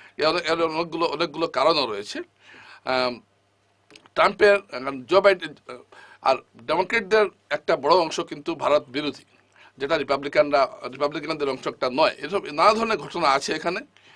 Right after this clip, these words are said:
এবং ট্রাম্প যে, ট্রাম্পের যিনি উপদেষ্টা নিযুক্ত করেছেন নিরাপত্তা, তিনি একজন, আহ, আহ, ভারতীয়, মানে ভারতীয় বংশোদ্ভূত। সুতরাং আমরা এটা ধরেই নিতে পারি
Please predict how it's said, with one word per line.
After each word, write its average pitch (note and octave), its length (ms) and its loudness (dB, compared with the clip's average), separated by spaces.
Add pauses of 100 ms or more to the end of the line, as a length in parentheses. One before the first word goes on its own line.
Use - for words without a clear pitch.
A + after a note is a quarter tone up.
(400)
এবং D3 180 0
ট্রাম্প E3 300 2
যে, E3 180 0
ট্রাম্পের E3 400 2
যিনি E3 500 -4
উপদেষ্টা E3 460 -4
নিযুক্ত D3 300 -8
করেছেন C#3+ 420 -2 (320)
নিরাপত্তা, C#3 440 -2
তিনি D#3 200 -4
একজন, D3 360 0 (580)
আহ, A#2 100 -2
আহ, B2 840 -4
ভারতীয়, D#3+ 440 0
মানে C#3 180 -2
ভারতীয় D3+ 340 4
বংশোদ্ভূত। C#3 440 0 (380)
সুতরাং G#3 420 -2
আমরা F#3 280 4
এটা D#3+ 200 -6
ধরেই F3 220 4
নিতে C#3 220 -4
পারি A2 260 -6